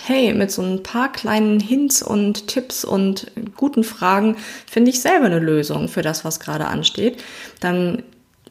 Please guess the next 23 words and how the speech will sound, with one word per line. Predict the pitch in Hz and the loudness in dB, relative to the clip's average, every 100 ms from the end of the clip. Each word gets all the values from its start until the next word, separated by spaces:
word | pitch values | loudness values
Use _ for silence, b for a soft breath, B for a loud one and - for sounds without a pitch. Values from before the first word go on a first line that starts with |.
| - | -20
fühlt | - - 262 240 | -6 2 4 4
das | 220 - | 0 2
Kind | 208 208 208 | 2 4 4
sich | 190 190 - - | 2 2 -2 -6
selbstwirksam. | 156 160 156 - - - - - - - - _ | 2 2 2 -4 -6 -4 -4 -4 -6 -12 -16 _
Ja, | 156 196 | -4 -2
das, | 214 170 - - | -2 -6 -8 -8
er | - | -2
macht | 180 233 226 | 0 2 2
dann | 214 | 2
die | |
Erfahrung, | 190 - - 185 196 202 | 2 0 -2 -2 0 0
„Hey, | 180 185 190 - | 2 0 0 0
ich | 190 190 - - | 0 0 -4 -8
habe | 185 - | -6 -4
einen | - | 0
Einfluss | 285 - 269 285 - | 0 2 4 4 2
und | 196 196 | 0 0
ich | 180 | -4
kann | - 190 196 190 | -4 0 0 2
Dinge | 170 180 180 | 0 0 -4
selber | - - 190 185 151 | -4 0 0 0 -2
regeln.“ | 147 - - - | -4 -4 -4 -6